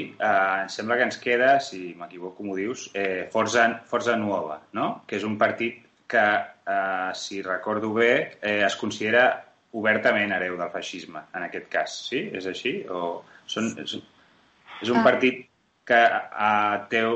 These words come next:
Speaker 1: presència en alguns ajuntaments, no sé si en el Parlament, no... no
Speaker 2: Al Parlament no. Ah, però es presenta a les europees, ah, sí, a veure, sí, sí.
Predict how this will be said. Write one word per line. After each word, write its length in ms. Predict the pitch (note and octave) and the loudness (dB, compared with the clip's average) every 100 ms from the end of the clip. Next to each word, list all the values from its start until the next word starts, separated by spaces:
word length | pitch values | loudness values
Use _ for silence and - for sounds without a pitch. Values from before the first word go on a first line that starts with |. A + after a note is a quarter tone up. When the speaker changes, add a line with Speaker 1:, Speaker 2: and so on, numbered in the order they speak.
| - - - _ _ - | -4 -12 -20 _ _ 2
Speaker 1:
presència 560 | A2+ G#2+ A#2 A2+ B2+ | 2 4 0 0 0
en 60 | A#2 | 0
alguns 300 | A2 A2 A2+ | 0 -2 -4
ajuntaments, 760 | A2 A2 G#2 G#2 C3 C#3+ C#3 A#2 | -4 -4 -2 -2 0 0 -2 -4
no 140 | A#2+ | -4
sé 140 | A#2 A#2+ | -4 -4
si 160 | - | -2
en 120 | A2+ | -2
el 100 | G#2 G2 | -2 -2
Parlament, 580 | G2+ G2 G#2 C3+ F3 | 0 0 0 -4 -4
no... 240 | - - - C#2+ | -12 -12 -14 -12
no 600 | F#2+ F#2+ F#2+ F#2 F#2 F2+ | -6 -4 -4 -4 -6 -8
Speaker 2:
Al 80 | - | -14
Parlament 340 | G3+ G#3 A3+ G#3+ | -12 -2 2 4
no. 180 | F3+ E3+ - - - _ - | 4 2 -6 -16 -18 _ -2
Ah, 240 | G3 G3 | 2 2
però 80 | G3 | 2
es 120 | G3 | 2
presenta 340 | G3+ G#3+ A3 A#3+ | 4 4 6 6
a 40 | |
les 140 | B3 | 8
europees, 1000 | A#3+ A3+ A3 A#3+ A#3+ A#3+ E4+ - - - - | 6 6 6 8 8 6 2 0 -18 -18 -4
ah, 680 | G#3 G3+ F#3+ F#3 F#3 F3 E3+ | 0 2 2 2 2 4 2
sí, 340 | F#3+ G#3+ F3 - - | 2 2 2 0 -2
a 100 | F3 | 2
veure, 280 | D#3+ D#3 G#2+ E3 - D#3+ | 2 0 -2 0 0 -2
sí, 180 | - E3+ | -2 -4
sí. 260 | - - | -2 -4